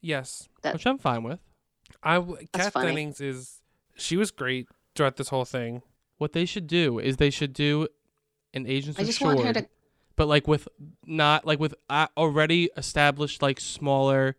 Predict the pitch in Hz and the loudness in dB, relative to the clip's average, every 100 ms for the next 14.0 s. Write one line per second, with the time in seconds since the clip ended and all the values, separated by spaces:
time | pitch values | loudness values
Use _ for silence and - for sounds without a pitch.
0 | _ _ _ - - 143 139 131 151 143 | _ _ _ -8 0 0 0 -2 -2 -2
1 | - 156 156 147 147 131 127 _ _ 156 | -2 -2 0 2 4 2 -2 _ _ 2
2 | 151 151 - 131 123 123 127 131 127 123 | 4 2 -2 -2 -2 -4 0 2 0 -2
3 | 120 _ _ _ _ _ _ 123 135 127 | -8 _ _ _ _ _ _ -12 -6 -4
4 | 123 127 123 120 185 233 - 190 196 180 | -2 2 2 4 2 0 -4 -4 -4 -2
5 | 175 - 170 - 160 156 147 143 - 175 | -4 -2 -4 -2 -4 -2 -2 -4 -4 -6
6 | 123 117 120 _ 139 135 143 135 127 127 | -4 -4 -6 _ -14 -10 -8 -6 -4 -4
7 | 123 123 120 123 151 147 160 - 101 - | -2 0 0 2 2 2 0 -4 -14 -16
8 | _ - 156 185 113 123 - _ 165 190 | _ -6 0 2 0 -6 -12 _ 6 6
9 | 214 - 240 156 147 165 - 147 143 135 | 6 2 2 4 4 2 0 0 2 0
10 | - - _ _ _ _ 143 147 - 143 | -4 -14 _ _ _ _ -2 -2 2 0
11 | 156 - 147 135 131 - 139 127 135 - | 0 0 2 2 0 2 2 2 -2 0
12 | 135 131 123 _ _ _ _ - 120 131 | 2 2 0 _ _ _ _ -12 0 4
13 | 139 135 139 139 139 131 135 127 131 | 6 6 6 6 2 0 0 2 0